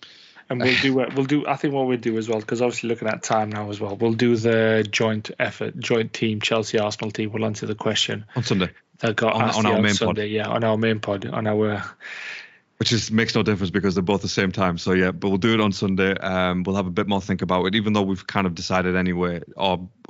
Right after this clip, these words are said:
Speaker 2: ninety percent decided on the, on the
Speaker 1: Ninety percent,
Speaker 2: players.
Speaker 1: yeah.
Speaker 2: Maybe some tweaks on formation and stuff. But, yeah, I think, uh, we'll come back on Sunday and do that.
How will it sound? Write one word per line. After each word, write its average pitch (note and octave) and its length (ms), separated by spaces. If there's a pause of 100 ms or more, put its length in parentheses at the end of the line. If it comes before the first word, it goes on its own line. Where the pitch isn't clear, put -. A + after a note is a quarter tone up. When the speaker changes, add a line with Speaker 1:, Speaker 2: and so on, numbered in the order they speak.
(200)
Speaker 2:
ninety F#2+ 300
percent F#2 320
decided F#2 320
on A#2 60
the, B2 60
on B2 100
the - 40
Speaker 1:
Ninety G#2+ 80
percent, F#2+ 380
Speaker 2:
players. F2+ 340
Speaker 1:
yeah. - 60 (340)
Speaker 2:
Maybe G2+ 220
some F#2 160
tweaks F#2 440
on F#2+ 260
formation F2 540
and F2 100
stuff. - 220
But, F2+ 120
yeah, F#2 180
I F2 60
think, F#2+ 320
uh, F2 440
we'll F2+ 200
come G2 160
back F#2+ 160
on F#2+ 80
Sunday F#2 220
and F2 100
do F2 80
that. F2 200